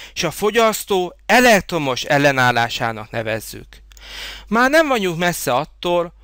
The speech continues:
hogy valóban megtervezzük és megépítjük első áramkörünket, de addig még pár kisebb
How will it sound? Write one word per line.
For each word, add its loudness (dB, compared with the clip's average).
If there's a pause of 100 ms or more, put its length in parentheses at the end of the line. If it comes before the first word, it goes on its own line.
hogy -4
valóban 0
megtervezzük -2
és -6
megépítjük -4 (160)
első 2 (340)
áramkörünket, -2 (320)
de -2
addig 2
még 0 (360)
pár 4 (100)
kisebb 2